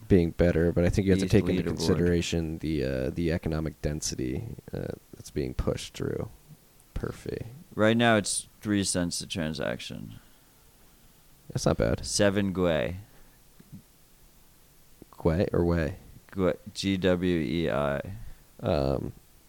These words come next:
Speaker 2: I'm so lost, to be honest. Okay. Yeah, but Fairwind's the most used. But whatever. It, that's just crazy that they can just, I don't know.
Speaker 1: Arbitrarily raise it.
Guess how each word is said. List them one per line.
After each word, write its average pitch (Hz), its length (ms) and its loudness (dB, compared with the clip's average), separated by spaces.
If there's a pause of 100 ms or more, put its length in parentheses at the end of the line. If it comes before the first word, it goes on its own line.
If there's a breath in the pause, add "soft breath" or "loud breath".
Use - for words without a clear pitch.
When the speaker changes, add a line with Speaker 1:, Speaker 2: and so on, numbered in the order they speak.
(960)
Speaker 2:
I'm 92 100 2
so 92 260 0
lost, 82 600 -2
to - 80 -14
be 50 100 -6
honest. - 560 -8 (220)
Okay. 101 460 2 (760 soft breath)
Yeah, 117 120 6
but 107 160 4
Fairwind's 113 520 8
the 92 80 -2
most 90 300 0
used. 82 420 -6 (120)
But 143 120 4
whatever. 135 400 8 (140)
It, 131 160 4
that's 143 160 10
just 170 140 4
crazy 139 380 8
that 120 160 8
they 113 100 6
can 110 140 2
just, 110 340 4 (840)
I 107 140 6
don't 98 120 4
know. 87 240 2 (360)
Speaker 1:
Arbitrarily 71 580 0
raise 62 260 0
it. - 140 -4